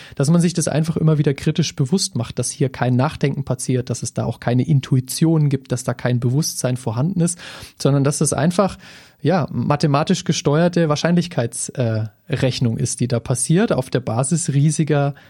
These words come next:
Datenmengen. Und ich meine, kann ja mal vorkommen, dass so ein Large Language Model ein bisschen länger braucht, um eine Antwort zu generieren, ne? Und wir das vielleicht auch als ein Zögern oder Zaudern interpretieren oder so. Aber es ist sehr wahrscheinlich einfach,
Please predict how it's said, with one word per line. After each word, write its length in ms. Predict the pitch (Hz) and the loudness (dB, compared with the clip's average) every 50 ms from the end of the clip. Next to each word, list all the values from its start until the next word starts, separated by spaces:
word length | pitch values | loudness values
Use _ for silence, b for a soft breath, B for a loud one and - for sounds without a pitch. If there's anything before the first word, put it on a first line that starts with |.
| B B B | B B B
Datenmengen. 800 | - 117 113 143 165 - 165 143 131 120 113 110 110 107 107 107 - | -2 0 0 0 2 2 2 4 4 4 2 2 0 0 -2 -4 -4
Und 340 | - 135 117 110 113 - B B B B B B B B B B B | -4 -4 -4 -4 -4 -8 B B B B B B B B B B B
ich 100 | - - | -6 -2
meine, 220 | - 135 131 - - | 0 0 -2 -2 -6
kann 140 | - - 175 | 0 2 4
ja 80 | 190 190 | 4 4
mal 100 | 156 139 | 4 2
vorkommen, 460 | - - 180 185 - 214 185 185 170 | 4 2 2 2 4 2 4 4 4
dass 160 | 160 147 - | 2 0 2
so 140 | - 147 139 | 2 2 2
ein 160 | 139 135 135 | 2 2 2
Large 280 | 127 123 123 127 - - | 0 0 -2 -2 -2 -2
Language 340 | 131 135 156 165 170 - - | 0 2 2 2 0 0 0
Model 240 | 151 147 139 131 135 | 0 0 0 2 2
ein 100 | 143 127 | 2 2
bisschen 260 | - - - 151 135 | 2 2 2 2 2
länger 280 | 120 131 151 175 170 | 2 2 4 2 2
braucht, 400 | 160 - - 127 107 117 - - | 2 0 -2 -4 -4 -6 -4 -4
um 100 | - 113 | -4 -2
eine 160 | 113 110 107 - | -2 -2 0 0
Antwort 380 | 127 156 - - 123 120 - | -2 -2 0 -2 -2 -2 -2
zu 100 | - 123 | -4 -4
generieren, 560 | - - 110 107 104 104 104 107 101 101 101 | -4 -2 -4 -4 -4 -4 -6 -6 -8 -8 -6
ne? 140 | 110 123 175 - - - _ _ | -2 -2 -2 -4 -4 -16 _ _
Und 200 | - - 147 123 | -2 0 2 4
wir 120 | 117 139 139 | 4 4 4
das 140 | 143 - - | 4 0 0
vielleicht 420 | - 139 120 120 123 135 - - | 0 0 0 2 0 -2 -2 -2
auch 300 | - 123 120 131 - - | -2 0 0 0 -2 -4
als 400 | - 120 113 110 110 - - - b b b b b b | -4 -2 -2 -2 -2 -4 -8 -8 b b b b b b
ein 280 | - 120 113 123 120 - | -4 -2 -2 -2 -4 -4
Zögern 680 | - - - - 160 170 180 180 160 143 127 123 120 113 | -6 -2 2 4 4 4 4 4 2 0 0 0 -2 -2
oder 320 | - 123 113 113 107 - | -2 -2 -2 -4 -6 -6
Zaudern 560 | - - - - 131 160 185 185 185 156 143 139 | -6 -4 0 2 2 4 4 4 4 4 2 2
interpretieren 880 | 135 143 135 - 139 120 - - - 123 123 - - 127 120 113 110 | 2 2 2 2 0 -2 -2 -2 -4 -4 -4 -2 -2 -2 0 0 -2
oder 220 | 113 117 110 107 107 | -4 -4 -6 -6 -8
so. 260 | - - 107 117 123 B B B B B B B B | -8 -8 -10 -10 -12 B B B B B B B B
Aber 320 | - 127 127 127 - - - | 0 0 0 0 -4 -8 -6
es 120 | - 139 - | -6 -4 -2
ist 200 | 160 - - - | 0 0 2 2
sehr 160 | 147 143 139 | 2 4 2
wahrscheinlich 480 | 135 131 - 156 139 139 135 135 - - | 2 2 2 2 2 2 2 2 0 0
einfach, 400 | 139 135 - 143 - - - | -2 -2 -2 -4 -6 -6 -14